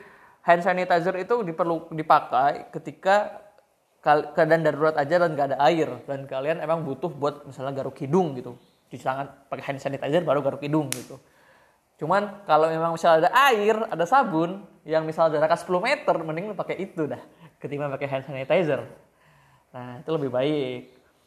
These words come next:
Terus sudah berlakukan lockdown,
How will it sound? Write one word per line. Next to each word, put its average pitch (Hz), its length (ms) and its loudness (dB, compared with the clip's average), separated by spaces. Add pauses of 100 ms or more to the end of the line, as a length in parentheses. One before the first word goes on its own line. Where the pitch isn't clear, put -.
(420)
Terus 180 880 0 (120)
sudah 175 320 0
berlakukan 196 640 -2
lockdown, 151 640 -4